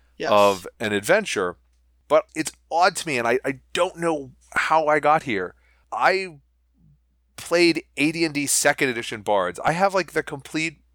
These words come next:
Speaker 2: Bard's Handbook, I think it is. It's the only one of those I actually have, because I, like, when you hit third edition is when my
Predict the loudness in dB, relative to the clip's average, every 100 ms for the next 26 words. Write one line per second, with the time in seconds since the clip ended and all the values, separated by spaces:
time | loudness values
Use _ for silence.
0 | _ _ 2 4 4 0 -4 -2 0 0
1 | -2 0 -2 2 0 -2 -6 -4 -2 0
2 | 0 0 0 2 2 2 2 2 2 0
3 | -6 -2 2 4 4 0 -8 -4 0 4
4 | 2 2 -6 _ _ _ _ _ _ -8
5 | -4 -4 -4 -2 0 0 2 2 2 0
6 | -2 -4 -6 -6 0 2 2 0